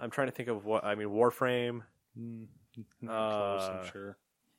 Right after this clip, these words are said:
Speaker 2: Free to play. Free to play games.
Speaker 1: Team Fortress wasn't free to play.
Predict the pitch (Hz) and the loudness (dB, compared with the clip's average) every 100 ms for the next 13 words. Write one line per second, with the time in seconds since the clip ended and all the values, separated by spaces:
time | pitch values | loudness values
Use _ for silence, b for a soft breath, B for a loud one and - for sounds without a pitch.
0 | B B B B B B B B B B | B B B B B B B B B B
1 | B _ _ _ - 120 120 123 110 104 | B _ _ _ -18 -16 -14 -10 -8 -8
2 | 101 101 - B B B B B _ _ | -10 -12 -16 B B B B B _ _
3 | 110 107 - - 104 _ 82 80 _ _ | -20 -20 -20 -20 -20 _ -20 _ _ _
4 | - - - 113 - 110 107 104 104 98 | -20 -18 -8 -6 -4 -4 -6 -10 -10 -6
5 | 104 104 - 101 101 | -6 -6 -10 -12 -12